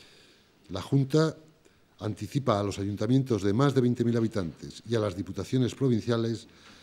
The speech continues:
la totalidad de la financiación del Acuerdo Marco de diecisiete de marzo de dos mil once para que puedan hacer frente a sus pagos de servicios sociales. Cambiando de, de departamento y pasando a la Consejería de Hacienda,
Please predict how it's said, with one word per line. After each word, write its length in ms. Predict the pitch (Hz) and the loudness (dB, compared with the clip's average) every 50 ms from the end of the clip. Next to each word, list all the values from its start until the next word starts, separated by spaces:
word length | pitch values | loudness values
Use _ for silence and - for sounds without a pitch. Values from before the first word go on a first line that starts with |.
| - - _ - | -20 -20 _ -6
la 220 | 95 117 117 - | -2 -2 -2 0
totalidad 640 | - 113 - - 147 147 127 110 113 120 123 123 123 - - | 0 -2 0 2 2 2 4 4 4 4 2 2 0 -4 -10
de 260 | - - 98 107 107 | -16 -10 -6 -2 -2
la 100 | 104 95 | -2 -2
financiación 540 | - 101 101 95 90 95 87 - 117 117 117 | -2 -4 -4 -4 -4 -6 -4 -2 -2 0 0
del 140 | 110 98 | 0 -2
Acuerdo 360 | 95 90 - 110 107 95 101 101 | -4 -4 -2 -2 -2 0 0 0
Marco 460 | 107 110 104 - - 107 107 104 - - - - - - - - - - _ _ _ _ _ _ | 0 -2 -2 -4 -6 -6 -6 -6 -8 -12 -20 -20 -20 -20 -20 -20 -20 -20 _ _ _ _ _ _
de 200 | 87 98 110 104 | -6 -4 -4 -2
diecisiete 480 | 98 101 87 - 92 - 117 - 110 | -2 -4 -6 -6 -6 -6 -6 -2 -2
de 60 | 104 | -2
marzo 320 | 101 110 107 98 - 110 101 | 0 -2 -2 -4 -4 -4 -4
de 60 | 95 | -2
dos 180 | 92 87 82 101 | -2 -2 -2 -2
mil 160 | 107 101 104 | 0 2 4
once 420 | 110 107 101 - - 113 113 104 - - - - - - _ | 2 2 0 -2 -2 -2 -2 -2 -6 -10 -18 -20 -20 -8 _
para 180 | 104 98 104 | -2 0 0
que 100 | - 107 | 0 -2
puedan 240 | - - 127 123 120 | 0 2 4 4 4
hacer 220 | 113 - 123 104 | 4 2 0 0
frente 520 | - - 117 120 117 - 123 120 120 - - - - | 0 0 -2 -2 0 0 0 0 0 0 -4 -10 -14
a 80 | 95 | -12
sus 180 | 95 - - - | -12 -12 -12 -8
pagos 400 | - - 113 104 101 113 107 87 | -2 0 0 0 0 0 -2 -2
de 100 | 95 90 | -4 -4
servicios 420 | - 90 82 92 90 - 98 82 | -4 -4 -6 -6 -6 -6 -8 -10
sociales. 540 | - 80 - - - - - - - - _ _ _ _ _ _ _ _ _ _ _ _ _ _ _ _ _ _ _ - - | -10 -12 -14 -16 -18 -20 -20 -20 -20 -20 _ _ _ _ _ _ _ _ _ _ _ _ _ _ _ _ _ _ _ -20 -8
Cambiando 480 | - 110 113 117 123 135 147 151 151 147 | -4 -2 2 6 6 8 8 8 8 8
de, 420 | 139 135 127 123 117 110 104 98 95 85 - - - - - - - _ - - - - | 10 10 10 8 8 6 4 2 -2 -4 -8 -12 -20 -20 -20 -20 -20 _ -20 -18 -16 -10
de 160 | 92 104 107 | -4 -4 -2
departamento 880 | 107 107 - - 104 - 110 107 135 139 135 131 117 110 117 123 123 - - - - | -2 0 -2 -2 -2 -2 2 4 4 4 6 6 4 4 4 4 2 0 -6 -12 -14
y 40 | 101 | -12
pasando 400 | - 98 87 - 113 110 107 110 | -10 -8 -6 -2 -2 0 2 2
a 20 | |
la 100 | 110 107 | 0 0
Consejería 560 | - 104 98 - 98 87 - 95 101 107 104 98 | 0 -2 -4 -4 -6 -6 -4 -2 -2 0 0 0
de 60 | 92 | -2
Hacienda, 580 | 82 - 127 143 135 120 101 104 104 107 101 | -2 0 4 4 4 4 4 2 0 0 -2